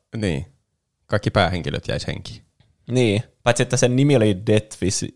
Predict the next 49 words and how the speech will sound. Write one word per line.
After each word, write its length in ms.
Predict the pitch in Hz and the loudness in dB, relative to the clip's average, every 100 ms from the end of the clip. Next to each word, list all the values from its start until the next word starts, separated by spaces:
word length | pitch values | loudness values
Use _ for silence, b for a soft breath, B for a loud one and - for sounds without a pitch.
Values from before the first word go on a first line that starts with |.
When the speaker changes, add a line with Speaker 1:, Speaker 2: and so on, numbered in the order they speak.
| _ | _
Speaker 2:
ja 180 | 92 98 | -2 2
niissä 260 | 110 104 117 | 4 2 4
kahdessa 300 | 143 127 120 | 4 4 4
muussa 280 | 123 - | 4 4
oli 120 | 104 101 | 2 0
niinku, 260 | 101 101 b b _ | 2 0 b b _
että 180 | - 113 104 - _ | -2 -2 -2 -8 _
Michael 400 | 135 107 110 120 | 2 2 4 2
kuolee 320 | 113 110 104 | 4 4 6
ja 80 | 107 | 4
Trevor 380 | - 110 113 117 | 4 4 4 2
kuolee. 380 | - 127 151 151 _ _ _ _ - | 0 -2 0 -2 _ _ _ _ -6
Niin 100 | 117 | 2
mä 80 | 139 | 4
olin 200 | 139 135 | 6 6
sata 380 | 160 151 135 | 6 6 6
varma, 220 | 113 117 107 | 6 6 4
että 160 | - | 2
tää 200 | - 120 | 2 4
on 80 | 110 | 4
nyt 120 | 113 | 2
se, 100 | - | 0
missä 240 | 120 120 117 | 0 0 2
Franklin 600 | 123 117 107 107 92 123 | 4 4 2 0 2 4
Speaker 1:
Niin. 200 | 101 92 | 4 0
Speaker 2:
kuolee. 280 | 101 - - | -4 -6 -6
Speaker 1:
No 120 | 92 | -6
joo. 180 | 82 90 92 _ _ _ _ _ _ _ - | -4 -6 -8 _ _ _ _ _ _ _ -10
Speaker 2:
Mut 100 | - | 0
se 120 | 170 | 0
ei 80 | 170 | 2
kuollutkaan 500 | 170 120 - 101 98 | 2 2 0 -4 -4
siinä. 160 | 139 | -4
Se 100 | - | -2
oli 100 | 165 | 0
vähän 120 | 170 | 2
niinku 140 | 165 160 | 2 2
semmoinen 280 | 160 151 143 | 4 4 6
onnellinen 640 | 151 127 101 95 90 92 | 4 4 2 2 0 0
loppu. 380 | 95 - - - _ - | -2 -4 -10 -18 _ -8
Speaker 1:
Mm. 220 | 90 82 - _ _ _ _ _ | -8 -8 -14 _ _ _ _ _
Kai 120 | 110 123 | 0 0
se 80 | |
Speaker 2:
Jos 100 | - | 2
Speaker 1:
Death 220 | 113 104 92 | 0 0 -2
Wish 180 | 82 | -4
oli 160 | 92 87 | -2 0
vaan 140 | 92 | 2
se 160 | 92 | 2